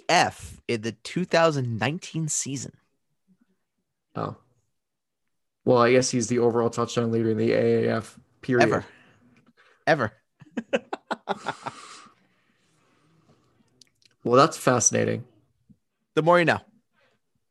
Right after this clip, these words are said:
Speaker 2: Listen, the only reason I know about John Wolford is 'cause he played for the Jets. And just
Speaker 1: Oh,
Speaker 2: happened to
Speaker 1: I'm
Speaker 2: turn
Speaker 1: aware.
Speaker 2: on, and I just happened to turn on the atrocious every time it's week four of preseason when the Jets play the Eagles.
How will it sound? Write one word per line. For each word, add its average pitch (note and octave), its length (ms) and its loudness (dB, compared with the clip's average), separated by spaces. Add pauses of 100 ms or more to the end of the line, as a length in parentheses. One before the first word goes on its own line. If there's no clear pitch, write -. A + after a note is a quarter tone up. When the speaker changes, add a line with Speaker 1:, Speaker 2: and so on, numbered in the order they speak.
(760)
Speaker 2:
Listen, G3 220 0
the C#3+ 60 6
only G3+ 120 6
reason D3+ 240 4
I B2 60 2
know A2+ 460 4 (100)
about A2 220 -4
John A2 240 0
Wolford A#2 380 0
is G#2 100 -8
'cause G#2+ 160 -10
he A#2+ 60 -12
played A2 200 -4
for - 80 -16
the A2+ 100 -14
Jets. G#2+ 380 -8 (1080)
And A#2 140 -2
just B2+ 180 -2
Speaker 1:
Oh, C#3+ 40 -2
Speaker 2:
happened C3 240 6
to G#2 60 4
Speaker 1:
I'm A2 40 0
Speaker 2:
turn A2+ 160 0
Speaker 1:
aware. G2+ 200 2
Speaker 2:
on, A#2 160 -6 (680)
and C3+ 100 0
I C#3 100 6
just E3 180 0
happened D3 240 2
to C3 80 2
turn C#3 260 4
on B2 400 4 (320)
the B2+ 540 2
atrocious C3+ 800 2 (680)
every C3+ 380 2
time C3 420 2
it's A#2+ 140 -6
week B2+ 220 0
four C3 300 4
of A#2+ 120 -4
preseason B2+ 560 -2
when A#2+ 120 -2
the A2 60 -2
Jets A#2+ 260 0
play B2 200 0
the A#2 100 -4
Eagles. A#2 540 -4